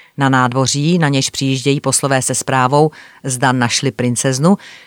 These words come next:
tehdy filmaři namalovali bíločernou šachovnici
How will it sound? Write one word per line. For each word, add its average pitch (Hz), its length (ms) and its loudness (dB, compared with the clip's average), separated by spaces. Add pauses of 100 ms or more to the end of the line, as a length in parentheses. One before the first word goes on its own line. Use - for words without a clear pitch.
(100)
tehdy 220 280 2
filmaři 156 520 2
namalovali 139 580 2
bíločernou 135 560 -2
šachovnici 139 680 -2